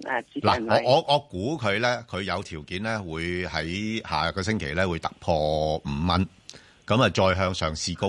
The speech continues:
Speaker 2: 少少嘅，嚇，即係
Speaker 1: 係。
Speaker 2: 去到譬如話五個半咁上下啦。嗱，如果去個五個半嘅話咧，
Speaker 1: 哦。
Speaker 2: 我就夠皮㗎啦。啊，我，我，我，
Speaker 1: 係，係。
Speaker 2: 我好容易滿足嘅啫。咁啊，我就先走。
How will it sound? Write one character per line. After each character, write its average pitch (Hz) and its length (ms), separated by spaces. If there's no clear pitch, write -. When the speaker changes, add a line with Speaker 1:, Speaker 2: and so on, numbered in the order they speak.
Speaker 2:
少 76 160
少 78 240
嘅， 71 120
嚇， 82 200
即 107 120
係 78 420
Speaker 1:
係。 95 120
Speaker 2:
去 92 60
到 90 120
譬 85 280
如 65 80
話 76 140
五 73 160
個 82 140
半 90 220
咁 80 160
上 78 180
下 73 120
啦。 104 120
嗱， 90 160
如 147 60
果 156 80
去 135 40
個 123 100
五 117 140
個 113 120
半 110 160
嘅 104 180
話 87 140
咧， 104 140
Speaker 1:
哦。 - 80
Speaker 2:
我 90 100
就 78 420
夠 92 160
皮 82 80
㗎 101 40
啦。 82 140
啊， 73 180
我， 78 120
我， 87 200
我， 101 100
Speaker 1:
係， 147 320
係。 131 200
Speaker 2:
我 95 120
好 123 60
容 87 120
易 80 80
滿 85 200
足 92 100
嘅 85 100
啫。 92 140
咁 131 160
啊， 117 80
我 101 120
就 90 140
先 127 220
走。 - 100